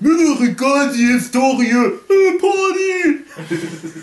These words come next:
Ja, aber jedenfalls dreiundsechzig, damals noch, äh, so ein ganz alter Mann. Ich werde jetzt nicht alle Schauspielernamen nennen können, aber der erste Doktor war halt wirklich so ein alter, griesgrämiger Mann. Und ich hab die,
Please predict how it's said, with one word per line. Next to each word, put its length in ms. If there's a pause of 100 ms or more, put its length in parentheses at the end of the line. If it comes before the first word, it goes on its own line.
(440)
Ja, 200
aber 100
jedenfalls 560
dreiundsechzig, 840
damals 300
noch, 160
äh, 280
so 140
ein 80
ganz 420
alter 540
Mann. 240
Ich 160
werde 200
jetzt 160
nicht 240
alle 200
Schauspielernamen 920
nennen 200
können, 140
aber 100
der 100
erste 240
Doktor 320
war 80
halt 100
wirklich 200
so 80
ein 80
alter, 320
griesgrämiger 840
Mann. 260
Und 100
ich 100
hab 160
die, 260